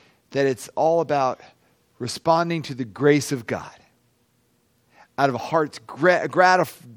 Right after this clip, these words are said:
grateful for what he's done, therefore we give. And so because of the Macedonians, Paul then turned us to the great example of our Lord Jesus, who gave it all for us,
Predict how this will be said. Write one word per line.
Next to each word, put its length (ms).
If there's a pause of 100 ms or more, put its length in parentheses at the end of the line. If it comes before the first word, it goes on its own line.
(240)
grateful 380
for 140
what 160
he's 140
done, 440 (1120)
therefore 360
we 100
give. 420 (1300)
And 240
so 300
because 400
of 60
the 60
Macedonians, 1000
Paul 260
then 220
turned 300
us 160
to 280
the 80
great 220
example 480
of 80
our 160
Lord 300
Jesus, 500
who 460 (580)
gave 320
it 80
all 220
for 240
us, 500